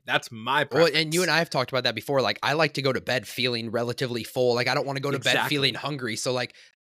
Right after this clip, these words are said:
Speaker 2: my, my meals during the day are pretty small. My meals at the, the
Speaker 1: Yep.
Speaker 2: ends of my day are my bigger
Speaker 1: <laughs>
Speaker 2: meals.
Speaker 1: Yeah. Yeah, the, the big, massive bowl. You should see, like, it was so funny when, uh, Brevin and I moved in together a, a while back last year.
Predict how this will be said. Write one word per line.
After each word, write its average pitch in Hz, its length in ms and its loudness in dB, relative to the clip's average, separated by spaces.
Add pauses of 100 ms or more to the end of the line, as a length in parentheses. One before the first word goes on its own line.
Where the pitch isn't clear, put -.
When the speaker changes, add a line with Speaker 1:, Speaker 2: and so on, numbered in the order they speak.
Speaker 2:
my, 160 400 0
my 160 260 -2 (240)
meals 147 340 2
during 143 280 2
the 139 60 2
day 120 220 2
are 147 80 4
pretty 131 240 -4
small. 127 420 0
My 131 120 -4
meals 147 280 2
at 139 100 -6
the, 123 240 -4
the 135 160 -4
Speaker 1:
Yep. 110 240 4
Speaker 2:
ends 147 140 -4
of 143 100 -2
my 127 180 0
day 117 240 -2
are 135 300 2
my 127 160 -2
bigger 123 260 2
Speaker 1:
<laughs> 110 100 -6
Speaker 2:
meals. 113 460 -2 (300)
Speaker 1:
Yeah. 107 240 4 (240)
Yeah, 113 160 2
the, 113 100 0
the 123 200 0
big, 131 360 2
massive 123 480 0
bowl. 120 380 4 (240)
You 147 80 0
should 143 180 -2
see, 143 160 6
like, 127 240 4
it 147 80 4
was 139 100 4
so 160 140 6
funny 131 220 4
when, 120 220 4
uh, 113 120 4
Brevin 120 220 4
and 123 140 2
I 117 40 4
moved 113 220 -2
in 113 100 0
together 110 280 2
a, 107 120 0 (260)
a 110 160 0
while 110 220 4
back 110 260 0
last 110 280 -4
year. 113 240 4